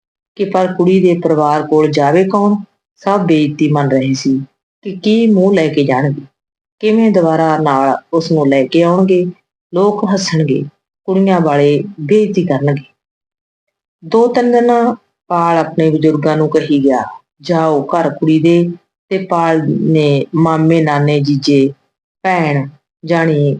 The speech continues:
ਖਾਸ ਰਿਸ਼ਤੇਦਾਰਾਂ ਦੀਆਂ ਮਿੰਨਤਾਂ ਕਰੀਆਂ, ਪਰ ਸਭ ਬੇਇੱਜ਼ਤੀ ਸਮਝ ਰਹੇ ਸੀ। ਇੱਕ ਇੱਕ ਕਰਕੇ ਸਾਰਿਆਂ ਨੂੰ ਕਿਹਾ, ਫਿਰ ਸਾਰੇ ਮੁੱਕਰ ਗਏ,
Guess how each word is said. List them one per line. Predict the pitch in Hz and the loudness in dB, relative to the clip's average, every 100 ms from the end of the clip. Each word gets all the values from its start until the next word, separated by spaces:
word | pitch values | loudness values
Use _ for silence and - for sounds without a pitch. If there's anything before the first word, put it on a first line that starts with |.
| - | -4
ਖਾਸ | 180 175 170 | -2 0 -2
ਰਿਸ਼ਤੇਦਾਰਾਂ | 151 143 156 147 147 147 | -2 -2 0 0 0 0
ਦੀਆਂ | 151 151 | 0 0
ਮਿੰਨਤਾਂ | 147 185 190 180 | 0 0 0 -2
ਕਰੀਆਂ, | 151 131 139 131 - _ - | -2 -2 -2 -4 -8 _ -6
ਪਰ | 175 | -4
ਸਭ | 170 170 185 | -4 -2 -2
ਬੇਇੱਜ਼ਤੀ | 190 147 151 147 156 147 | 0 0 0 0 -2 -2
ਸਮਝ | 170 180 180 | -2 0 0
ਰਹੇ | 139 139 | 0 -2
ਸੀ। | - 143 143 _ _ _ _ _ _ 214 | -4 -6 -8 _ _ _ _ _ _ -6
ਇੱਕ | 220 208 | -4 -2
ਇੱਕ | 175 175 | -2 -2
ਕਰਕੇ | 160 151 151 151 147 143 | -4 -4 -2 0 2 0
ਸਾਰਿਆਂ | - 185 202 170 | 0 0 0 0
ਨੂੰ | 156 | 0
ਕਿਹਾ, | 147 139 147 143 143 - _ _ _ _ | 0 0 0 0 -4 -10 _ _ _ _
ਫਿਰ | _ 202 175 151 131 147 - - | _ 0 2 2 0 -2 -8 -16
ਸਾਰੇ | - 196 214 190 | -6 -2 0 2
ਮੁੱਕਰ | 151 143 127 | 0 -2 -2
ਗਏ, | 127 101 | 0 -2